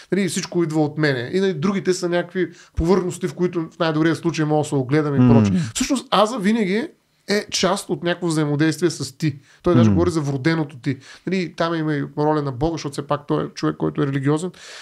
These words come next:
Speaker 1: нали, през иудаизма, разбира се, не толкова през християнство, но така или иначе, а, Бог има голямо значение за неговата философия, но аз това до някаква степен ще го съкрата. Исках само да кажа, че всъщност аза е невъзможен без ти. И затова той говори за това отношение аз-ти. Всъщност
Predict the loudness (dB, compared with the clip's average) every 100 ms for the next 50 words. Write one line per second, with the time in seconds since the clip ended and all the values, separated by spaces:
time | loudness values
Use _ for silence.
0 | -16 -2 0 2 0 -2 0 0 0 -4
1 | -4 0 0 0 -4 -2 -2 -2 -6 -6
2 | -4 -4 -2 -2 0 -2 0 2 2 2
3 | 0 0 -2 -2 _ _ _ _ -14 -2
4 | 2 4 2 0 0 0 0 -2 -2 -4
5 | 0 2 2 0 -2 -2 -2 -2 -2 0
6 | -2 -2 -2 0 -2 -2 -2 0 -2 -2
7 | -8 -20 -14 -2 2 2 0 -2 0 0
8 | -2 -2 -2 -2 -2 -2 -4 -4 -16 -10
9 | -4 0 0 0 0 0 -2 -4 -2 -2
10 | -4 -2 0 2 0 2 0 0 0 -2
11 | -2 -4 -4 -8 -8 _ -4 -2 0 2
12 | 4 2 2 0 0 -2 -2 -2 0 0
13 | -2 0 -2 -2 _ _ -12 -6 -4 -4